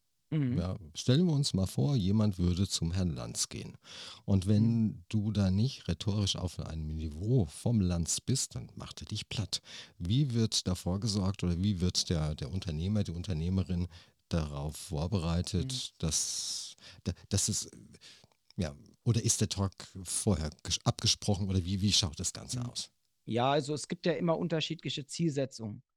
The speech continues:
Speaker 1: Also was wir jetzt, äh, in der Regel nicht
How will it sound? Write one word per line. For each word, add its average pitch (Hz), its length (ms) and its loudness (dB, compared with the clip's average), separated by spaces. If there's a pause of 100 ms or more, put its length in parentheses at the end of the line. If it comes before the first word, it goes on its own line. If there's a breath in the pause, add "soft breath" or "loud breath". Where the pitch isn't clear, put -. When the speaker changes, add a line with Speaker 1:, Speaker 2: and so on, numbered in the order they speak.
(360)
Speaker 1:
Also 147 600 2 (380)
was 139 400 2
wir 175 200 6
jetzt, - 480 -2
äh, 151 300 2 (160)
in 170 120 2
der 147 140 2
Regel 160 260 2
nicht 185 400 -2